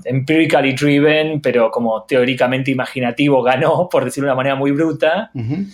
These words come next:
Speaker 1: Y cómo esta cosa de excentricidad, en el sentido de estar fuera del centro de Argentina, que permite tomar muche-, múltiples influencias y ponerlas en conversación, y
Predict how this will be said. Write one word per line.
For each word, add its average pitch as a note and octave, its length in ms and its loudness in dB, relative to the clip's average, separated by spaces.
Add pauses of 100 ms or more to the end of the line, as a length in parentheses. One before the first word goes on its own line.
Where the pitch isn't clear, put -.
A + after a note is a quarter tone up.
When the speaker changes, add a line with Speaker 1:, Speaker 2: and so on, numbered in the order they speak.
(220)
Speaker 1:
Y D3+ 120 -8
cómo G#3 220 2
esta G#3 240 0
cosa A3 260 2
de E3+ 200 6
excentricidad, F3+ 1500 -2
en C#3+ 80 -8
el C3+ 60 -8
sentido D#3 340 -2
de D3 60 -2
estar C#3 200 -4
fuera D#3 340 -2
del C3 180 -4
centro D3 520 -4
de C#3 80 0
Argentina, E3 800 -6
que B2+ 120 -10
permite B2+ 880 -4 (580)
tomar D3 380 0
muche-, D3 580 -2
múltiples D#3+ 440 0
influencias E3+ 680 0
y B2 60 -6
ponerlas D3+ 300 -4
en D3+ 40 -12
conversación, F3 1120 0
y A#2 400 -8